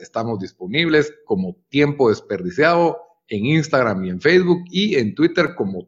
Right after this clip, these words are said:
T Desperdiciado. También les recuerdo que nos pueden escuchar en todas las principales plataformas de audio.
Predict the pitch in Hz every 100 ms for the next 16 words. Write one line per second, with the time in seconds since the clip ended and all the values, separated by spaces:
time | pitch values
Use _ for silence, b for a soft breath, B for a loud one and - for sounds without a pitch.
0 | _ 139 143 143 110 85 143 170 190 180
1 | b b b b b _ 220 170 165 156
2 | 135 113 92 131 131 127 151 160 123 -
3 | 135 127 113 - 90 160 143 98 123 120
4 | 117 104 90 120 120 113 - 95 117 120
5 | 110 95 107 165 165 165